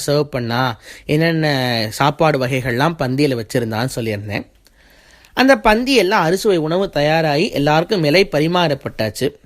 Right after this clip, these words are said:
அப்ப இந்த ரெண்டு ரிஷிகள் இருக்கா, அதாவது பதஞ்சலியும் வியாக்ரபாதனும். அவ ரெண்டு பேரும் வந்து "சாப்பிட மாட்டேன்" அப்படின்ட்டா.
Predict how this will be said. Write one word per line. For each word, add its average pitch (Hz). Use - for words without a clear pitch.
அப்ப 185
இந்த 170
ரெண்டு 196
ரிஷிகள் 196
இருக்கா, 139
அதாவது 160
பதஞ்சலியும் 175
வியாக்ரபாதனும். 143
அவ 180
ரெண்டு 160
பேரும் 143
வந்து 196
"சாப்பிட 202
மாட்டேன்" 123
அப்படின்ட்டா. 107